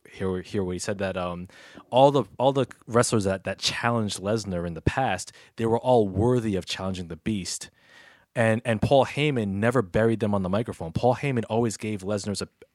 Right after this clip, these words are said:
opponents their props, their due respect. But when it came to Jinder Mahal,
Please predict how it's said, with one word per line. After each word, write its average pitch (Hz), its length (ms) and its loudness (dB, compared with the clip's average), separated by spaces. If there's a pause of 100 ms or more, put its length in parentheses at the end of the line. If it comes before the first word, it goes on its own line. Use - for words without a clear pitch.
(120)
opponents 117 440 0
their 92 160 -6
props, - 460 2
their 92 160 -4
due 98 540 0 (160)
respect. - 640 -4 (480)
But 120 100 10
when 117 100 8
it 120 60 2
came 139 180 0
to 123 60 0
Jinder 120 240 0
Mahal, 113 600 4